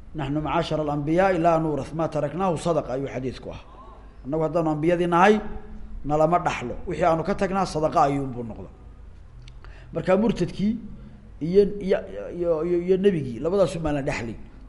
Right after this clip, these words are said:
Dadka wixii kaloo dhan ee xoola leh, ee dhinta, waa la dhaxlaya. Haddaba markaad ogaatay dadka wixii la dhaxlayay, wixii aan la dhaxlay, ayaa wuxuu yidhi, "Wa idhaa maata," haddii uu haddaba geeriyoodo, "man yuurasu," man yuurasu maalu, cid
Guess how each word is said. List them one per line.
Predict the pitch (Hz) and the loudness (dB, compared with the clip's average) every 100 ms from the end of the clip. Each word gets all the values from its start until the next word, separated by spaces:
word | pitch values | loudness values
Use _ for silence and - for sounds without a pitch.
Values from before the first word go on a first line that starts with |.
| - | -6
Dadka | 139 185 | 0 4
wixii | 196 190 | 6 6
kaloo | 185 185 | 6 6
dhan | 185 185 | 6 4
ee | 175 | 2
xoola | 131 143 131 | 4 4 4
leh, | 107 - - - | 0 -6 -10 2
ee | 175 | 4
dhinta, | 180 160 127 131 | 4 2 -2 0
waa | 151 156 | 4 4
la | |
dhaxlaya. | 156 123 120 104 - - - - - - - - | 4 0 -4 -8 -10 -18 -18 -18 -18 -20 -20 -10
Haddaba | - 180 233 | -2 4 6
markaad | 247 214 | 8 8
ogaatay | 196 190 185 233 | 6 6 4 2
dadka | 214 214 208 | 2 2 2
wixii | 196 214 | 4 4
la | |
dhaxlayay, | 208 170 202 214 | 4 2 2 2
wixii | 180 202 | 2 2
aan | 202 | 4
la | 185 | 2
dhaxlay, | 185 190 185 143 - - - - - - - - - - - - | 2 2 0 -2 -6 -16 -18 -18 -18 -16 -16 -16 -16 -18 -10 2
ayaa | 175 214 | 8 8
wuxuu | 233 220 170 196 | 8 6 4 4
yidhi, | 190 | 6
"Wa | 190 185 175 | 8 8 6
idhaa | 190 202 185 | 6 8 8
maata," | 170 170 170 - - - | 8 6 4 0 -8 -8
haddii | 135 156 214 | -6 -2 4
uu | 190 | 6
haddaba | 175 180 202 | 6 6 4
geeriyoodo, | 170 170 160 151 147 127 107 - - - - - - | 6 4 4 4 2 0 -2 -6 -10 -14 -14 -12 -8
"man | 151 190 208 185 | 2 4 4 2
yuurasu," | 165 160 175 - - - - - - - - | 2 4 2 2 -4 -10 -10 -14 -16 -16 -8
man | 143 180 | -4 0
yuurasu | 190 170 160 | 0 0 -2
maalu, | 170 - | -4 -4
cid | 196 | -6